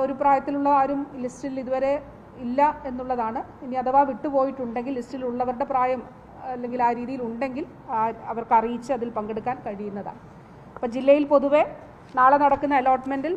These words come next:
മാസ്ക് ധരിക്കുകയും സാമൂഹ്യ അകലം പാലിക്കുകയും സാനിറ്റൈസർ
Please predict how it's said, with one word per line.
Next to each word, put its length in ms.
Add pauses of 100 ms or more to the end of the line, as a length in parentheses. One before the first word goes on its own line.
മാസ്ക് 320 (100)
ധരിക്കുകയും 640
സാമൂഹ്യ 440
അകലം 240
പാലിക്കുകയും 560
സാനിറ്റൈസർ 580